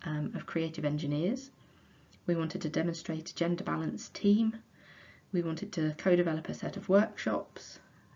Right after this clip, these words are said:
co-design some rain gardens, um, with the school children, the teachers at the schools, and then get those systems installed in the schools and follow that up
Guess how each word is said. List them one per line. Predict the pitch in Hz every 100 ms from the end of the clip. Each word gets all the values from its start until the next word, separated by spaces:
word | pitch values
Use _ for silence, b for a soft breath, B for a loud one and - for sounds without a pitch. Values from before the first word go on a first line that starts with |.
| -
co-design | 196 180 170 175 170
some | 165 170
rain | 170 170
gardens, | 170 170 170 165 165 - B B B B B
um, | 151 151 -
with | 180 175
the | -
school | - 165 165
children, | 175 170 165 160
the | 156
teachers | 170 - 160 156 -
at | - -
the |
schools, | - 196 202 208 202 - B B B B B B B -
and | 165
then | 165
get | 190 196
those | 175 170 170 156 -
systems | - 175 175 165 160 -
installed | 196 196 202 160 156 151 - - -
in | 190
the | 160
schools | - 170 170 170 175 - B B B B B -
and | 156
follow | - 170 156
that | 151 151 - 160
up | -